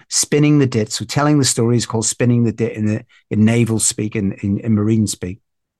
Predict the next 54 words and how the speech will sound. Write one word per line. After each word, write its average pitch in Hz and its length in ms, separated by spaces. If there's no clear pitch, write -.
So 120 480
it's - 140
all 160 100
about 143 220
telling 135 280
a 120 40
story 104 560
and 113 420
being, 139 640
I - 40
mean, 120 120
sailors 143 460
the 123 80
same, 113 260
Marines 131 340
the 113 60
same, 101 320
service 160 420
people, 139 300
veterans, 123 440
firefighters, 135 800
and 127 120
all, 127 260
and 139 200
policemen 160 440
are 120 40
all 127 80
the 123 60
same. 127 260
They 139 60
all 147 160
tell 139 160
a 131 40
good 127 160
story, 135 360
don't 139 180
they? 107 80
Especially 135 420
when 127 100
they've, 117 160
they've 127 100
been 135 140
on 127 120
a, 123 280
on 139 100
a 127 60
gig 135 320
or 123 80
on 120 80
a 117 40
job 131 340
and 107 100
that 107 120
there, 107 260